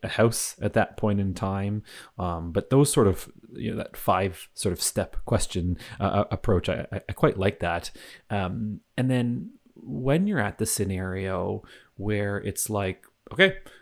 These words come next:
uh, I've walked through those five questions. Uh, uh, I, I think I'm ready to incorporate."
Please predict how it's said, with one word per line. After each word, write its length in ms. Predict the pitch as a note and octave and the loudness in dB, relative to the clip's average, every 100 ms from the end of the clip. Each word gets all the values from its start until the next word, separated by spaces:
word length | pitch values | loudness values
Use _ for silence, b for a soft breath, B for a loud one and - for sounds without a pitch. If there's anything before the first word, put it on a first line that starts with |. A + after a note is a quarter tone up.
| - | -4
uh, 320 | G2 F#2 F2+ - | 0 2 0 0
I've 200 | F#2 E2+ | -2 -2
walked 380 | E2 G#2 - - | 4 4 4 2
through 100 | C3 | 2
those 200 | C3 - | 2 4
five 300 | A#2+ B2+ B2+ | 4 4 2
questions. 720 | A#2+ B2+ - C3 B2+ B2 F#2+ | 2 2 0 -2 0 -2 -2
Uh, 160 | F2+ F2 B B | -4 -6 B B
uh, 180 | F#2+ - | -2 0
I, 220 | G2 G2 | -2 -2
I 60 | F#2+ | 0
think 160 | A2+ | 2
I'm 180 | A#2 G2 | 2 0
ready 200 | G2+ A#2 | 2 2
to 120 | A2+ | 4
incorporate." 800 | G2+ F#2+ - A2 - A2 A2 A2 | 2 0 0 0 2 2 2 0